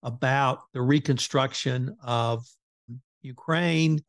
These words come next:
the fight against corruption in Ukraine. Rick is, uh, very involved in this, and he's obviously very passionate about it. The last three posts on the Global Anti-Corruption Blog site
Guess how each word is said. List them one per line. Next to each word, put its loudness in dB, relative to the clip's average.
the -6
fight 0
against 2
corruption 0
in 0
Ukraine. -4
Rick 0
is, 4
uh, 2
very 2
involved 0
in -4
this, -6
and 0
he's -14
obviously 2
very 0
passionate -4
about -2
it. -4
The -6
last -2
three 2
posts 0
on 0
the 0
Global 2
Anti-Corruption 0
Blog -2
site 0